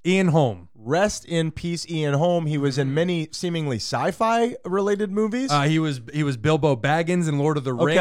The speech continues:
Speaker 1: Rings. He was
Speaker 2: okay.
Speaker 1: the android in the original Aliens back in seventy-nine.
Speaker 2: Okay.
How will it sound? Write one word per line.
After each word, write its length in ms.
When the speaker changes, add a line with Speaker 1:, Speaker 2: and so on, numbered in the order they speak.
Speaker 1:
Rings. 140
He 100
was 220
Speaker 2:
okay. 100
Speaker 1:
the 320
android 600
in 260
the 120
original 600
Aliens 460
back 240
in 80
seventy-nine. 880
Speaker 2:
Okay. 480